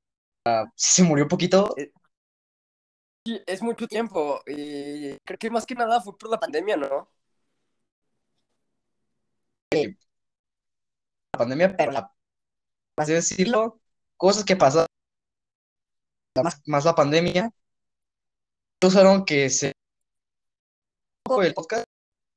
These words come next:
Speaker 2: Ajá.
Speaker 1: Aquí estamos de vuelta, mejor que nunca.
Speaker 2: Bueno, bueno.
Speaker 1: Este, más que nada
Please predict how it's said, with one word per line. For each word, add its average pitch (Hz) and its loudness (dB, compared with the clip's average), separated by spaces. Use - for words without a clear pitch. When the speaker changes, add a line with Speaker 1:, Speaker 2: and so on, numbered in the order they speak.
Speaker 2:
Ajá. 143 -10
Speaker 1:
Aquí 180 -2
estamos 107 -6
de 113 -8
vuelta, 254 -2
mejor 117 -6
que 160 0
nunca. 104 -4
Speaker 2:
Bueno, 120 2
bueno. 120 -4
Speaker 1:
Este, 196 -4
más 190 0
que 208 -6
nada 202 -4